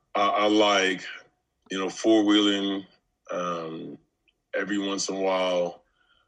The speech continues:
Um, you know, my mom was kinda raised in the country, so,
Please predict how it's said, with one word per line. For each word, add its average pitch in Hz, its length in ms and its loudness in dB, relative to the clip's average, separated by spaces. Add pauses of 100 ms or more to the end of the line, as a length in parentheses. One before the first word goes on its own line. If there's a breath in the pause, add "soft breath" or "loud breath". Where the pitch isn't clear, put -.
(340)
Um, 80 560 -6 (280)
you 85 80 -12
know, 78 360 -10 (640)
my 90 100 -4
mom 90 380 -4
was 85 100 -6
kinda 87 240 -6
raised 85 300 -4
in 87 60 -8
the 82 60 -8
country, 85 320 -8
so, 82 440 -4